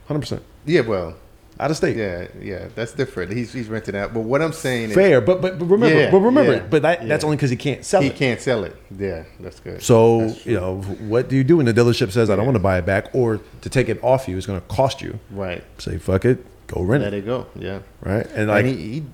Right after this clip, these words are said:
Speaker 2: he let go of it. I gi-, I give him
Speaker 1: Oh.
Speaker 2: a lot of credit, because the moment he made that decision, and I
Speaker 1: Mm-hmm.
Speaker 2: think that's important for everybody to know.
Speaker 1: For sure.
Speaker 2: Like, the moment you make that decision,
Speaker 1: Yeah, you gotta double down.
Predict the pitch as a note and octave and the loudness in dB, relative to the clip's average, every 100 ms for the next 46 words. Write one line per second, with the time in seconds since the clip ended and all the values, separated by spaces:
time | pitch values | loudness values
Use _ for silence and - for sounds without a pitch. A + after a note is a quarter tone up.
0 | - - A2+ G#2+ G2 G#2 F#2+ A2+ A#2 A#2 | -18 -8 -2 -2 -2 -4 -2 -4 -2 -4
1 | C3 - A2+ A2+ C3 C3+ - A#2 B2+ B2 | -4 -4 -4 -2 -2 -2 -2 -4 -6 -6
2 | A#2+ A2 G#2+ - G#2 G#2+ G2 F#2+ - - | -6 -6 -6 -10 -10 -6 -6 -6 -14 -20
3 | - - - G2+ G#2+ B2+ C3+ B2 - - | -20 -18 -8 -4 -2 -2 -2 -4 -6 -10
4 | A2 G2 - - - - - - A2 G#2 | -8 -8 -12 -20 -20 -20 -20 -16 -8 -4
5 | A2 G#2+ G#2 G2 - F#2 - C3 A#2 F2+ | -2 -2 -2 -4 -4 -10 -6 -2 -2 -4
6 | D#2+ - F#2 G#2 E2+ G#2+ G#2 G2+ - F#2+ | -10 -8 -4 -2 -2 -2 -2 -6 -6 -10
7 | - G#2+ F#2+ F#2 F#2 E2+ G2+ G#2 F#2+ F2 | -6 -6 -6 -10 -8 -6 -6 -6 -6 -6
8 | E2+ - F2+ F#2+ E2+ - - F#2+ A2+ G2 | -6 -8 -8 -6 -8 -8 -6 -2 0 0
9 | - - F#2 G#2 C3 C3 A#2 G#2+ A2+ G#2+ | -2 -6 -4 0 0 0 -2 -4 -4 -2
10 | G#2+ G#2 - G#2 F#2+ - - F#2 - A2+ | -2 -4 -4 -4 -4 -4 -8 -10 -6 -4
11 | G#2 E2 - E2 F#2 G#2+ E2+ - - F#2 | -4 -8 -12 -6 -2 -2 -4 -8 -10 -6
12 | F#2 F#2 F#2 F#2 F2+ | -4 -2 -4 -4 -6